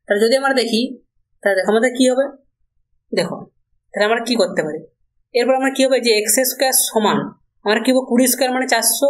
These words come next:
plus এটা আমরা সূত্রে ফেলতে হবে। তাহলে পঞ্চাশ মানে কত? যে পঁচিশশো minus এখানে কি হবে? টু এবি মানে একশো এক্স plus কি হবে? এক্স স্কয়ার।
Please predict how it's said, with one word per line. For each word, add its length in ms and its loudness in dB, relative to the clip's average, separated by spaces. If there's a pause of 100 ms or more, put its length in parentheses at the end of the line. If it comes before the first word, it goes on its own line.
(140)
plus 260 0 (640)
এটা 160 2
আমরা 120 0
সূত্রে 300 -2
ফেলতে 220 0
হবে। 100 0
তাহলে 200 0
পঞ্চাশ 360 0
মানে 180 2
কত? 120 0 (640)
যে 120 0
পঁচিশশো 680 0 (800)
minus 560 0 (100)
এখানে 260 2
কি 140 0
হবে? 120 2
টু 200 0
এবি 280 0 (440)
মানে 180 2
একশো 520 -2 (400)
এক্স 340 2 (140)
plus 220 2 (100)
কি 100 2
হবে? 120 2
এক্স 320 -2
স্কয়ার। 420 -2